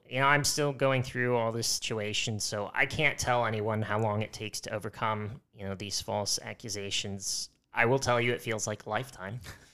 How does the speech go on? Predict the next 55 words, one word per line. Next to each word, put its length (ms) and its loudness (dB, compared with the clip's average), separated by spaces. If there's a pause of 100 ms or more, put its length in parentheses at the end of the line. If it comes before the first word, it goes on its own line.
(440)
Uh, 240 0 (240)
but 100 -4
we 100 2
have 180 6
to 80 -4
remember 420 2
that 160 0
greater 360 0
is 120 0
he 220 -6
than 160 -6
the 60 -4
one 180 -6
in 60 -2
the 80 -2
world, 500 -6
and 100 -20
we 100 -20
live 180 -8
for 160 -8
him 320 -2
and 120 -6
not 160 -8
ourselves. 640 -2
And 80 -14
we 100 -20
can 80 -18
only 160 -4
trust 440 -2
that 100 -8
he 140 -16
has 500 -2
our 160 -6
good 300 -2
at 160 -8
heart 360 -4
and 140 -12
do 100 -8
what 120 -8
we 80 -12
can 260 -6
to 140 -8
refute 360 -12 (240)
these 280 -6
things 400 -4
and 100 -4
then 140 -4
leave 280 -6
the 120 -8
rest 540 -4
to 120 -14
him. 460 -4
In 180 -4
the 160 0
end, 300 -2